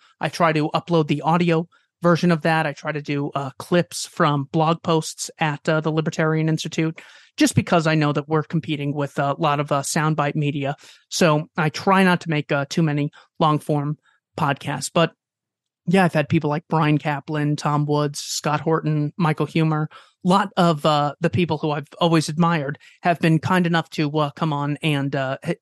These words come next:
put forth the, uh, thesis of their book or, uh, articles that, uh, they've written in, uh, the past. So, yeah, uh, I try to keep it ad free, um, just because, uh, again, if I'm trying to focus on people who don't agree with us, I don't want them to have to sit through some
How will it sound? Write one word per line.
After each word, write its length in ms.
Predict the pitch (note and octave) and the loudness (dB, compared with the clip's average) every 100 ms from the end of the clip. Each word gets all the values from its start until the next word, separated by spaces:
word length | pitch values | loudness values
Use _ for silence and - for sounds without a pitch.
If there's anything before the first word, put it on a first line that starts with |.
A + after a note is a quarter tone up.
| _ | _
put 140 | - F#3 | -2 -2
forth 300 | - E3 - | 0 -2 0
the, 220 | D#3+ C#3+ | -2 0
uh, 100 | C3+ | -2
thesis 420 | - E3 D3 D3 | 0 0 0 -4
of 160 | D3 C#3+ | -4 -2
their 140 | C#3+ | -6
book 380 | D3+ F3 E3 - - - _ _ | 0 0 0 -6 -20 -20 _ _
or, 360 | E3 D3+ C#3+ | 2 2 2
uh, 100 | C#3 C#3 | 0 0
articles 500 | D#3+ D3+ D3 C#3+ - | 0 0 -2 -6 -4
that, 260 | C#3+ - | -6 -2
uh, 160 | C#3+ C#3 | -2 0
they've 180 | C#3+ C#3 | -4 -6
written 320 | C#3 D3 C#3+ | -6 -4 -4
in, 240 | - D3 C#3+ | -4 -4 -4
uh, 160 | C#3 | -6
the 80 | C#3 | -8
past. 340 | - D3+ C#3+ - | -6 -8 -6 -4
So, 240 | D#3+ D#3 - _ _ _ | -2 -2 -6 _ _ _
yeah, 240 | G3 A3 C#3+ G3 | 4 4 2 0
uh, 100 | E3+ | 2
I 140 | D#3+ | 4
try 200 | D#3 F#3+ | 2 0
to 60 | E3+ | 0
keep 220 | - F3 | -2 -2
it 80 | D#3+ | -4
ad 220 | E3 D#3+ E3 | -2 -4 -2
free, 400 | F3+ F3 F#3 G#3 _ _ _ _ | 0 0 -2 -8 _ _ _ _
um, 300 | D#3 D#3 D3+ | -2 0 0
just 220 | D3 F3+ - | 0 0 0
because, 680 | F3 E3+ D#3 D3 D3 - - - | -4 0 0 -2 -6 -12 -16 0
uh, 140 | F3+ - | 0 2
again, 400 | F3+ E3 C3+ D3+ | 2 2 2 -2
if 140 | F3 | -4
I'm 100 | D#3+ | -2
trying 300 | D#3+ E3+ D#3 | 0 0 0
to 200 | D3+ D#3+ | 0 -4
focus 380 | D3 D#3+ D3+ D3+ | -2 -2 -2 -2
on 320 | D3+ C#3+ C#3+ - _ | -2 -2 -6 -8 _
people 240 | F#3 D#3 | 0 0
who 80 | D3 | -2
don't 240 | D#3 D3+ | 2 2
agree 220 | D3 F3+ F3+ | 2 2 2
with 160 | D#3 | 2
us, 220 | D3+ D3+ - _ _ | 0 -2 -8 _ _
I 80 | - | -2
don't 120 | F3+ | 2
want 140 | D#3+ D3 | 2 2
them 140 | D3 | 2
to 60 | D3+ | 2
have 200 | C#3 D3+ | -2 -6
to 80 | - | -8
sit 240 | - D3 | -4 -4
through 200 | - D3 | 2 0
some 380 | C#3+ - C#3 C#3+ | 2 -2 -2 -6